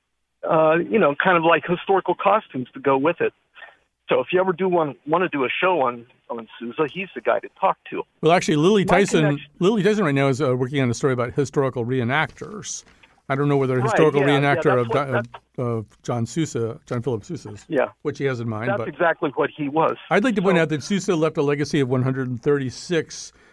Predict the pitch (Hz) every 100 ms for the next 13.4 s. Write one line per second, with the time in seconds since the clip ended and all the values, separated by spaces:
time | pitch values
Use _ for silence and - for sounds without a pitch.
0 | - 143 151 165 107 - - _ - 147
1 | 135 139 160 147 139 131 135 135 127 131
2 | - _ _ _ 196 277 240 220 262 269
3 | - 131 127 123 123 123 202 233 127 123
4 | 127 123 120 123 - 147 139 185 202 -
5 | - 131 113 127 139 131 120 185 170 156
6 | 131 147 226 180 - 131 139 143 135 -
7 | 135 131 165 262 - _ _ _ _ -
8 | 160 156 151 151 156 - 185 220 196 214
9 | 214 185 196 208 - 214 180 196 196 180
10 | 196 - 190 165 196 180 175 202 214 127
11 | 117 127 - 185 117 113 131 131 135 135
12 | 135 139 143 143 151 143 143 143 - 143
13 | 156 165 147